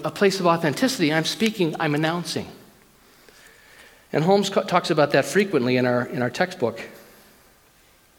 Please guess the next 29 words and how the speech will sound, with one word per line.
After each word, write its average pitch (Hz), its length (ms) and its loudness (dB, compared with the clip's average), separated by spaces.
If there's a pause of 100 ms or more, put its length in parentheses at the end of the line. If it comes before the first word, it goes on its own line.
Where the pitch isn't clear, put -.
(460)
I 156 60 4
got 151 140 6
an 147 80 2
email 156 260 6
this 139 180 0
week. 139 140 2
I 135 60 4
haven't 147 220 4
answered 160 340 4
it 127 120 2
yet, 127 220 2
but 120 160 0 (300)
someone 165 320 4
asked 160 260 4
me, 135 100 2
I 127 200 2
forgot 135 340 2
all 123 100 4
about 135 300 4
it, 117 140 -2
but 127 120 2 (240)
years 175 260 4
ago, 147 300 6
I 143 60 0
was 143 160 2
at 139 80 0
the, 123 280 2 (100)
I 147 80 0
was - 280 0